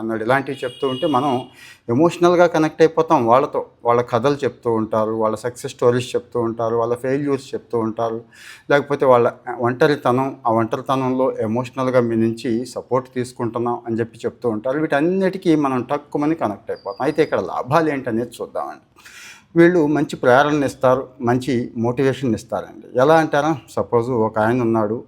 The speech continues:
ఆయన సోషల్ మీడియాలో ఉన్నాడు, ఒక మంచి స్థానానికి వచ్చాడు, ఎదిగాడు, ఆ రంగంలో పైకి వచ్చాడు అనుకుందాం. ఒక డాన్సరే ఉన్నాడు అనుకుందాం, ఆ డాన్సర్కి ఈరోజు కొన్ని మిలియన్ల ఫాలోవర్స్ ఉన్నారు, డాన్స్ బాగా చేస్తాడు అనుకుందాం, for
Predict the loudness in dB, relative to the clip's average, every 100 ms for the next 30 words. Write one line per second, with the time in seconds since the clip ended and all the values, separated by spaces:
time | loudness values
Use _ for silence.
0 | -8 -6 -6 -10 -4 -2 2 2 0 -2
1 | -4 -6 -8 -10 -10 -4 -4 -2 -4 -2
2 | 0 0 -2 -6 -6 -2 -2 -2 -4 -4
3 | -2 0 2 0 -2 0 2 2 -2 -4
4 | -4 -2 -4 -4 -10 -8 -4 -4 -2 -2
5 | -2 -10 _ _ -20 -20 _ -2 2 2
6 | 2 4 4 4 2 2 0 -2 -4 -4
7 | -6 -6 0 0 0 -4 -4 -2 0 0
8 | -2 -2 0 2 2 4 2 2 2 4
9 | 4 2 -4 -4 -4 -2 -2 -2 -2 0
10 | 0 -2 -4 -4 -4 -2 -4 -4 -6 -6
11 | -12 -10